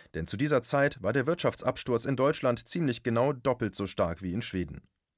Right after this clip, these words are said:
In der Süddeutschen Zeitung schrieb am vierundzwanzigsten achten zweitausendzwanzig der Leiter der Wirtschaftsredaktion Doktor Mark Beise, Zitat,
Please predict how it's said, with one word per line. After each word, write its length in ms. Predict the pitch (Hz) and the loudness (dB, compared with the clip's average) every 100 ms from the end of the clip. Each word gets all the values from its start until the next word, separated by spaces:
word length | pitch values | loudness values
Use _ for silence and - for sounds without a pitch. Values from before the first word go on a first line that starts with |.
| _ _ - - - - | _ _ -20 -20 -20 -4
In 100 | 113 | 0
der 140 | 107 | 2
Süddeutschen 460 | 107 180 147 127 127 | 2 0 0 0 -2
Zeitung 440 | - 147 156 143 131 - | 2 2 4 0 -2 -8
schrieb 280 | - 170 185 | -4 -4 0
am 140 | 107 | -2
vierundzwanzigsten 760 | - 170 147 - 117 120 - 123 | 0 0 2 0 0 -2 -4 -2
achten 340 | 151 - 123 | -4 -2 -4
zweitausendzwanzig 960 | 113 117 110 101 113 - 151 151 135 127 | 0 0 2 0 -2 0 0 2 -2 0
der 180 | 98 87 | 0 0
Leiter 420 | 95 139 120 87 | 2 2 2 0
der 180 | 87 87 | 0 -2
Wirtschaftsredaktion 920 | - 120 101 - 113 123 - 156 147 | 0 0 -2 -2 -2 -2 0 2 2
Doktor 300 | 90 - 87 | -2 -2 0
Mark 320 | 95 104 - | 2 2 2
Beise, 420 | - 110 110 139 160 | 2 2 2 0 0
Zitat, 500 | - 113 131 170 | -4 -2 -2 -2